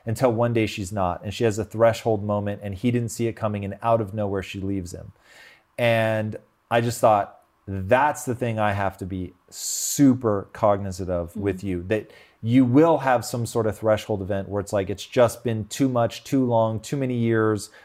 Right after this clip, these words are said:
Speaker 1: of go, go, go. And I don't think you'll see it coming. And
Speaker 2: Mm.
Speaker 1: so you'll see, like, these acute moments, but you won't necessarily see how they stack. Whereas I see how they stack, but lose sight of them in, like, the acute moments.
Speaker 2: Interesting.
Speaker 1: So, like,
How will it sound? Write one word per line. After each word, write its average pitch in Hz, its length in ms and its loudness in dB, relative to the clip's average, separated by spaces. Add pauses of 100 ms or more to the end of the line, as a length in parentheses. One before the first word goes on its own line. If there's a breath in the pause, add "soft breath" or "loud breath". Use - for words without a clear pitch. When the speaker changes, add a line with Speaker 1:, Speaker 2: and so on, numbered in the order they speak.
(100)
Speaker 1:
of 110 140 -2
go, 117 160 6
go, 110 120 6
go. 104 500 6 (340 soft breath)
And 117 340 2
I 131 160 4
don't 143 180 0
think 120 220 -6 (100)
you'll 123 280 4
see 95 240 -6
it - 100 -14
coming. - 300 -12 (400 soft breath)
And 180 240 0
Speaker 2:
Mm. - 40 -2
Speaker 1:
so 123 200 4
you'll 127 180 6
see, 151 240 4
like, 127 200 4
these 110 140 -4
acute 113 360 -2
moments, 151 400 2
but 120 120 -4
you 117 120 -2
won't 135 200 2
necessarily 120 580 0
see 113 180 -2
how 104 140 2
they 98 100 0
stack. 92 420 2
Whereas 107 160 0
I 127 160 4
see 143 160 -2
how 127 80 6
they 110 140 0
stack, 123 420 2
but 113 140 -4
lose 117 180 0
sight 113 240 4
of 107 60 -4
them 104 180 -2
in, 101 80 -6
like, 101 220 -4
the 101 160 -2
acute 104 360 -6
moments. 107 340 -6
Speaker 2:
Interesting. - 360 -12
Speaker 1:
So, 131 100 4
like, 117 300 2